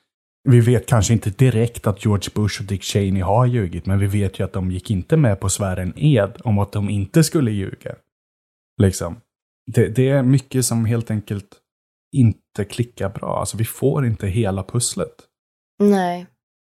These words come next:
Speaker 2: Och vittnesmål från torterade personer som bara säger saker för att komma undan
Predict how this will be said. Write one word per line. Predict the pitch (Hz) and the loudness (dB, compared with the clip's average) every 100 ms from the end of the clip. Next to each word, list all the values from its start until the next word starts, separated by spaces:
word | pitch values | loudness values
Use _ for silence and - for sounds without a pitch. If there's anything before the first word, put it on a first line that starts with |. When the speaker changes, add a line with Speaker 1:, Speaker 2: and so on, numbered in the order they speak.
| - | -2
Speaker 2:
Och | 202 202 202 | 0 2 0
vittnesmål | 208 - 190 185 208 196 180 | 0 -2 -4 -2 0 2 0
från | - 185 175 | -2 -6 -6
torterade | 165 - 202 165 160 160 170 | -8 -4 0 0 0 -2 -4
personer | 185 - 185 160 160 170 | -6 -6 -6 -4 -6 -6
som | - 175 | -6 -4
bara | 170 160 | -2 -2
säger | - 190 160 151 175 170 160 156 _ _ - | -2 0 0 -2 0 0 -2 -6 _ _ -12
saker | - 175 160 - 165 | 0 2 0 -2 -6
för | - | -6
att | 165 | -6
komma | 175 180 | -4 -2
undan | 175 165 160 156 156 | -2 -2 -2 -2 -2